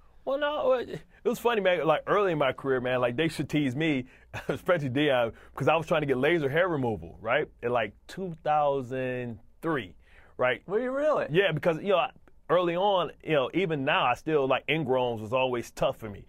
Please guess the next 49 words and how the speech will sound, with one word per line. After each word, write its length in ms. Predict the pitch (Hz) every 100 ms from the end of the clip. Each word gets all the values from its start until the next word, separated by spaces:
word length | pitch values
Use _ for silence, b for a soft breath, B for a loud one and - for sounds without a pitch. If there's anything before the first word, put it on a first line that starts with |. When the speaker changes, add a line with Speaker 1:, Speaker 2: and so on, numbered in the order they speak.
| -
Speaker 2:
Yeah. 120 | 110 -
Speaker 1:
right? 260 | 131 135 -
So 320 | - 143 123 - B B
I'm 100 | 151
like, 100 | 135
"I'm 60 |
gonna 60 | 143
get 100 | 131
laser 300 | 135 160 135
hair 160 | 156 220
removal," 240 | 175 147
but 140 | 135
the 80 | 123
technology 640 | - 180 131 151 196 151 156
wasn't, 500 | 151 139 139 160 -
was 240 | 131 107
new. 400 | 135 254 240 98 - 98
Speaker 2:
Yes. 260 | 117 113
Speaker 1:
So 200 | - -
what 140 | 165 151
happens 320 | 208 240 165
is 160 | 151 139
when 100 | 156
you 60 |
get 120 | 170 143
laser 280 | 160 160 143
hair 220 | 175 240
removal, 640 | 202 143 131 123 123 123 b b
like, 220 | 127 131 - _ _ _ _ - - 127
because 340 | 139 - 170
the 100 | 135
problem 380 | 135 208 226 190
with 100 | 139
black 280 | 131 240 247
people 260 | 180 135 123
was, 380 | 120 117 113 - b b b b b 131
uh, 340 | 131 123 113 - _ _ _ -
it 100 | 156
would 200 | 170 165
confuse 520 | 151 127 160 185 165
the 200 | - 117 - - -
pigmentation 920 | 202 175 156 - 196 220 - 127 110 b b b b
in 100 | 139
the 80 | 127
skin 520 | - 214 220 180 135
with 220 | 139 151
the 80 | -
hair 260 | 127 214 269
follicle. 480 | 180 135 110 -